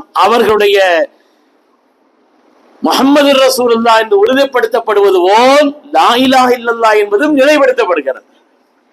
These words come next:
லா இலாஹ இல்லல்லாஹ் என்பதும் நிலைப்படுத்தப்படுகிறது. குர்ஆன் ஷரீஃபிலே சூரத்துல் ஃபாத்திஹாவில் அல்லாஹ் தஆலா, "சிராத்தல் லதீன அன்அம்த அலைஹிம்",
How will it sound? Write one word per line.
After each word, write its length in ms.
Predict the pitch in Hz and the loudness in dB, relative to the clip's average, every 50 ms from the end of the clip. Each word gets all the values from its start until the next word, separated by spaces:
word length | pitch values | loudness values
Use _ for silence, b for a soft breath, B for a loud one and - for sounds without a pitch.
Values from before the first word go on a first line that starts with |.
| _ _ - | _ _ -6
லா 220 | 131 151 190 226 254 | -2 0 2 2 2
இலாஹ 320 | 277 277 277 285 277 262 262 | 2 2 2 2 2 2 0
இல்லல்லாஹ் 360 | 262 262 262 262 262 254 254 | 0 0 0 2 2 2 2
என்பதும் 320 | 247 247 247 269 285 269 | 0 0 -2 -2 -2 -2
நிலைப்படுத்தப்படுகிறது. 920 | 240 226 233 240 202 196 185 180 180 170 151 139 131 123 110 104 - _ _ _ _ _ _ _ _ - | -2 -2 -2 0 -2 -4 -4 -4 -6 -6 -6 -6 -10 -10 -12 -18 -18 _ _ _ _ _ _ _ _ -8
குர்ஆன் 260 | 143 151 175 208 214 - | -4 -2 -2 -2 -2 -2
ஷரீஃபிலே 360 | 196 190 190 185 185 208 202 - | -2 -2 -2 -2 -2 -2 -4 -2
சூரத்துல் 340 | 190 196 202 202 - 196 170 160 | -4 -4 -4 -4 -4 -6 -4 -2
ஃபாத்திஹாவில் 580 | 165 180 202 - - 196 190 196 196 190 175 | -2 -4 -4 -4 -4 -4 -2 -2 -4 -4 -4
அல்லாஹ் 360 | 170 170 180 185 190 175 170 175 | -4 -2 -2 0 0 -2 -2 -4
தஆலா, 460 | - 170 156 156 151 156 180 202 220 202 _ b b b b b b b b - - | -2 -2 -2 0 0 2 2 0 0 -2 _ b b b b b b b b -8 -4
"சிராத்தல் 600 | 185 175 185 208 233 247 254 247 247 240 233 233 | -2 0 0 2 2 2 0 0 0 -2 -2 0
லதீன 400 | 226 226 220 247 262 269 254 240 220 220 | -2 -2 -2 -2 -2 -2 0 0 0 -2
அன்அம்த 520 | 226 233 233 226 277 294 285 285 285 285 247 233 226 | -2 0 0 0 0 0 -2 -2 0 0 2 2 2
அலைஹிம்", 440 | 220 226 226 226 208 185 170 - | 2 2 2 0 0 -2 -4 -8